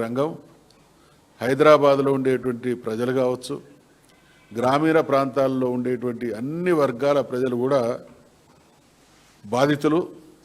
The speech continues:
ఇక ఒక నయా మోసానికి బలైతున్నటువంటి వాళ్ళను, మోసానికి గురైతున్నటువంటి సెక్షను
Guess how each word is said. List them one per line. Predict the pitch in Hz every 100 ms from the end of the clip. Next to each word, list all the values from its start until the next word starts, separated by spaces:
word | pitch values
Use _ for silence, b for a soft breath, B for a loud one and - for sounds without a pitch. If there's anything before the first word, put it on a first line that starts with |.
| _ _ _ _ _ _ _ -
ఇక | 139 156
ఒక | 147
నయా | 147 131 143 165 165 135
మోసానికి | 123 127 160 160 165 170 151
బలైతున్నటువంటి | 131 135 143 135 135 123 131 117
వాళ్ళను, | 117 117 131 131
మోసానికి | 123 117 143 131 110
గురైతున్నటువంటి | 123 143 135 123 117 120 104
సెక్షను | 104 104 - 135 127 98